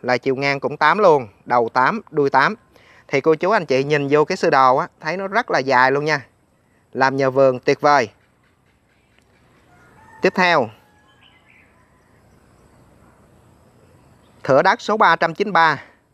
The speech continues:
địa chỉ ấp Phước Đông, xã Long Phước, huyện Bến Cầu, tỉnh Tây Ninh. Tổng diện tích là bảy trăm phẩy năm mét vuông.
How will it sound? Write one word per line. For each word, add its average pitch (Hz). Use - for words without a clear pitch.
địa 139
chỉ 151
ấp -
Phước -
Đông, 160
xã 127
Long 180
Phước, 190
huyện 131
Bến 220
Cầu, 131
tỉnh 127
Tây 202
Ninh. 196
Tổng 135
diện 165
tích 240
là 139
bảy 139
trăm 190
phẩy 147
năm 214
mét 226
vuông. 190